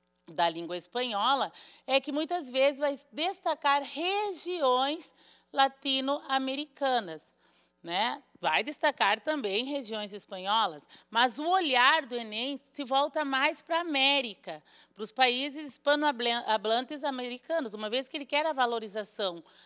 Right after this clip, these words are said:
né, dessa cultura hispano-americana. Então, gente, nós temos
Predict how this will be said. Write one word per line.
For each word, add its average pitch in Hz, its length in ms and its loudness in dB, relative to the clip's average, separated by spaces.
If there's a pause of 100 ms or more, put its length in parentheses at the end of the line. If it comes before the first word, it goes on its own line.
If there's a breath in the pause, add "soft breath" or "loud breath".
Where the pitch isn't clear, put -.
(140 loud breath)
né, 185 300 -2
dessa 190 400 -6
cultura 202 600 -4 (260 soft breath)
hispano-americana. 196 1120 -6 (480 loud breath)
Então, 294 580 4
gente, 254 320 -4
nós 262 200 -2
temos 285 520 -2